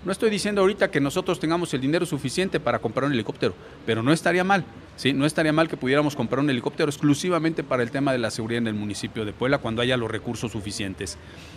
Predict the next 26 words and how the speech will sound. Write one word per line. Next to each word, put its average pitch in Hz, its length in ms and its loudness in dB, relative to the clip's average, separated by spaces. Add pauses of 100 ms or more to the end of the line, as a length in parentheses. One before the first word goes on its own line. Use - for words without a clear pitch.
(100)
Pero 120 140 0
va 131 80 8
a - 20 6
haber 156 140 6
instalaciones 143 680 4
modernas, 120 680 2
con 113 180 -6
videovigilancia, 120 920 0
con 110 200 -2
inteligencia. 113 760 0 (380)
Y 127 60 0
entonces 160 440 0 (300)
seguimos 160 580 4
trabajando, 151 560 2
dignificando 127 680 2
el 127 80 -2
trabajo 117 320 0
de 110 60 0
los 110 140 -4
policías 135 600 0 (100)
veinticuatro 127 580 0
siete, - 360 -2 (340)
y 147 100 4
también, 175 280 2
Carlos 175 220 2
Martín, 180 340 2